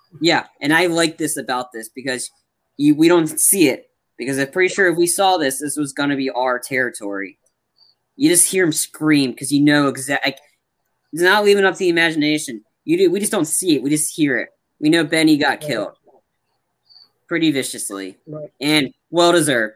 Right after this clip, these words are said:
Speaker 1: He totally deserved to die <laughs> 'cause he was such a
Speaker 2: Yeah.
Speaker 1: coward.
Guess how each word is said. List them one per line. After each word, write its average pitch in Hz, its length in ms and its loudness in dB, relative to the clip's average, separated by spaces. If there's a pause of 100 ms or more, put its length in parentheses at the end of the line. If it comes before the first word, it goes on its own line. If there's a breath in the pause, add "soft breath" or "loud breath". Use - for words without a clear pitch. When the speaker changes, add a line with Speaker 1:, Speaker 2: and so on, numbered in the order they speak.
(140)
Speaker 1:
He 143 100 -4
totally 143 300 -2
deserved 123 320 -6
to 110 60 -10
die 87 320 -8
<laughs> - 600 -16
'cause 143 100 -2
he 147 60 2
was 135 120 -2
such - 220 -4
a 180 40 -12
Speaker 2:
Yeah. 160 80 2
Speaker 1:
coward. 101 340 -6